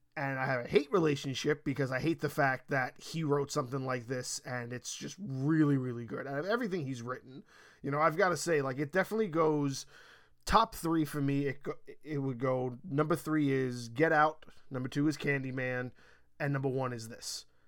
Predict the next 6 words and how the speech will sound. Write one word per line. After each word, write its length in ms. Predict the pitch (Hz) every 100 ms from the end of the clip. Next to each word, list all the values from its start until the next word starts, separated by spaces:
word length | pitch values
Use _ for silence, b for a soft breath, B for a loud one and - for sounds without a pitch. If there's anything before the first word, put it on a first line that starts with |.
| _ 127
Nope 440 | 143 233 330 -
is 260 | 170 151 131
really, 680 | 123 127 151 170 160 151 143
really 320 | 131 123 117
good. 340 | 123 - 98 147
And 520 | 139 139 135 135